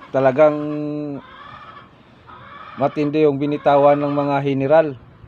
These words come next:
ng Pilipinas. Kaya pinaready na yung mga kasundaluhan.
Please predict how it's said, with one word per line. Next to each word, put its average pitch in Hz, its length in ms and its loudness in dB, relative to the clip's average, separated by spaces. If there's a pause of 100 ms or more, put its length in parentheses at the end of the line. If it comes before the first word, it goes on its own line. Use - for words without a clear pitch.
(520)
ng 123 300 -2 (1300)
Pilipinas. 135 800 -4 (1700)
Kaya 135 400 2
pinaready 135 560 -2
na 139 160 -2
yung 139 240 -4
mga 131 480 -4 (1040)
kasundaluhan. 139 840 2